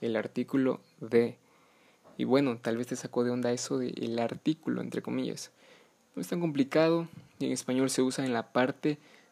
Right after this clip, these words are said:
de una oración encargada de expresar el género, masculino o femenino, o sea, el, la, y el número, plural o singular, los, las.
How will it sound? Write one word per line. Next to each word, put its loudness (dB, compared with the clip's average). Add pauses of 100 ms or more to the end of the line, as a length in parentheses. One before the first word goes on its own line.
de -2
una 2
oración 2
encargada 2
de 2
expresar -2
el -2
género, 0 (460)
masculino 0
o -4
femenino, -2 (840)
o -10
sea, -2 (200)
el, -2 (180)
la, 0 (460)
y 0
el 2
número, 0 (400)
plural 2 (180)
o -4
singular, -4 (460)
los, 0
las. -4